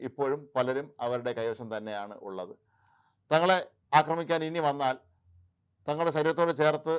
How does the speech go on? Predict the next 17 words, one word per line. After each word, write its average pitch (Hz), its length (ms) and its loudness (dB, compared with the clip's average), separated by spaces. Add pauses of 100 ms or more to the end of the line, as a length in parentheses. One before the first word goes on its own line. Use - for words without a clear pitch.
(120)
വെച്ചിട്ടുള്ള 139 400 -4 (600)
സ്ഫോടക 180 400 10
വസ്തുക്കൾ 143 340 -2 (140)
പൊട്ടിത്തെറിക്കുമെന്നും 127 760 -6
അങ്ങനെ 139 260 -4 (680)
ഈ 131 100 -10
ബന്ദികളെല്ലാം 160 540 6
കൊല്ലപ്പെടും 147 440 0 (140)
എന്ന് 131 200 -6
നിരന്തരമായി 131 640 -4 (800)
ഈ 139 80 -6 (140)
പി 139 160 -4
എൽ 143 120 6
എ - 40 -2
പ്രവർത്തകർ 127 400 -4 (420)
ഭീഷണി 151 300 -4
മുഴക്കുന്നു 127 380 -6